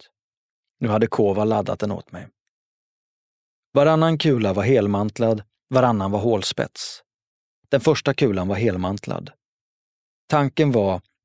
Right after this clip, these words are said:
att den skulle gå igenom hans skottsäkra väst om han bar en sån.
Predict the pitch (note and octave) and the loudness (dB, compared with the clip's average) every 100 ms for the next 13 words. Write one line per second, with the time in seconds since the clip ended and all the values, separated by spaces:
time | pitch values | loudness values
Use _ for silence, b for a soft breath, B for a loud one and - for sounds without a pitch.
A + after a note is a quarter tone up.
0 | - G#2+ A2+ G#2 A#2+ A2+ A#2+ A#2 A#2 A2+ | -6 -2 -2 0 -2 2 2 2 2 0
1 | A2 A2+ - C3+ A#2+ - G2 - A2+ C3 | 0 -2 -2 -4 -4 -4 -4 -2 -2 -2
2 | - - G#2+ G#2 G2 F#2+ G#2 A#2 - C#2+ | -4 -4 -2 -2 -2 -2 -4 -8 -12 -12